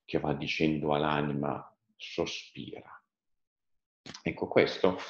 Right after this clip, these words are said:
è il testo dantesco. Ma andiamo a vedere allora, mm, quella che è la parafrasi. Vediamo allora di rileggerlo, eh, esprimendola appunto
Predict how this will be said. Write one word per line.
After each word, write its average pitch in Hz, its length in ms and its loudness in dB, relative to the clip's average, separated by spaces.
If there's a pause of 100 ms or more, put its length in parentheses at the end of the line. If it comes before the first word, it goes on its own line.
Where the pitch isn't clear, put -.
(240)
è 101 100 6
il 80 140 6
testo 71 340 6
dantesco. 69 500 0
Ma 101 60 4
andiamo 139 720 4
a 76 120 -4
vedere 73 500 8
allora, 71 800 6
mm, 82 200 -2 (580)
quella 80 320 8
che 82 360 10
è - 260 2
la 82 200 4
parafrasi. 78 580 4
Vediamo 104 360 6
allora 90 340 10
di 85 400 2
rileggerlo, 85 1120 6 (420)
eh, 87 460 8
esprimendola 95 800 8
appunto 71 1600 6